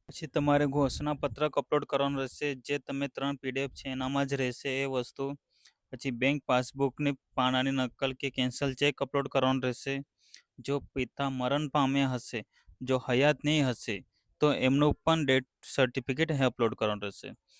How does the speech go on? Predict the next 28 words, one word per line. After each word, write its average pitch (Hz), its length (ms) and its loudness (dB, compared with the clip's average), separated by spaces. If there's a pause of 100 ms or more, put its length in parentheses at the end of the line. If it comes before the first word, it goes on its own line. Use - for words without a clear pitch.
(180)
એ 170 140 8
થઈ 156 220 8
ગયા 156 160 8
પછી 143 280 6
તમારે 143 400 6
save 147 340 6
and 143 140 4
next 143 280 2
કરશો 135 440 6 (280)
તો 127 100 2
તમારું 135 500 6
આ 147 180 8
ફોર્મ 143 380 8
સબમિટ 131 520 6
થઈ 123 240 4
જશે. 113 420 2 (2000)
save 170 320 6
and 160 120 4
next 165 220 2
કરશો 156 320 6
પછી 139 260 0
તમને 147 300 -2
થોડાક 143 500 2
નિયમો 131 360 4
કે 135 140 0
શરતો 127 480 4
જોવા 131 260 8
મળશે. 127 500 4